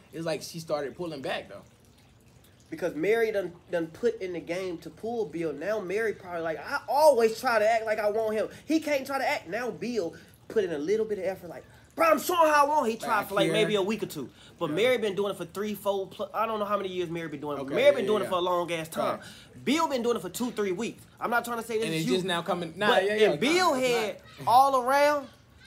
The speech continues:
Speaker 2: he right. 'Cause he been doing it for three solid weeks. Mary been doing it for three solid years, but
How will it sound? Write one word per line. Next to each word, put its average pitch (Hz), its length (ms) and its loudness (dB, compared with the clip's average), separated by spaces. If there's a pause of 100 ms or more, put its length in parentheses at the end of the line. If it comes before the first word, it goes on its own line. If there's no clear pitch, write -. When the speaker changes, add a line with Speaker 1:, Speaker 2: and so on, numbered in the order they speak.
(320)
Speaker 2:
he 233 180 0
right. 180 300 4 (540)
'Cause 202 160 -2
he 233 140 2
been 196 180 2
doing 214 200 4
it 190 100 -6
for 156 80 -10
three 226 480 -2
solid 175 680 2
weeks. - 300 -2 (460)
Mary 254 340 0
been 240 180 -6
doing 220 160 -4
it 190 80 -6
for 170 80 -10
three 226 280 -6
solid 196 400 0
years, 208 320 -4
but 156 280 -6